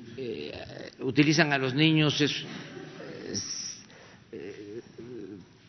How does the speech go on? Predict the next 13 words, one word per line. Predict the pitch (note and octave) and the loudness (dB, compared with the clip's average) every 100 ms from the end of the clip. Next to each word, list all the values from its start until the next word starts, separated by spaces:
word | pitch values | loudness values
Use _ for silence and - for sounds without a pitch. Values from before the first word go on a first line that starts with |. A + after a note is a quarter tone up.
| - | 2
tampoco, | B2 A#2+ D#3+ D3 - D3+ C3 - - - - | 2 4 2 0 4 2 2 -4 -14 -10 0
eh, | G#2+ G#2 G#2 | 4 4 4
se | - | 4
han | C#3 | 2
caracterizado | B2+ B2 A2+ - A#2+ A#2 G2+ B2+ A2+ A#2 G#2 - - - - - - - - - - | 4 2 2 2 2 4 6 4 4 0 -4 -12 -16 -18 -20 -20 -20 -20 -20 -20 -8
por | - G#2 F2+ | 0 0 4
tener, | G#2 G#2 G#2+ G2+ | 2 4 4 4
eh, | G2+ F#2+ | 2 4
escrúpulos | F#2 - F#3 F#3 C3+ F#2 E2+ E2 | 2 4 4 4 2 2 0 -2
morales. | G2+ A#2 F3+ G3 F2 E2 | 2 4 4 2 -2 -2
O | E2+ | 0
sea, | A#2 A2 E2 - - - - - - - - - - - | 4 4 2 -8 -16 -18 -18 -20 -20 -20 -20 -20 -20 -12
eh, | C2+ B1+ C2 B1+ | -10 -8 -8 -2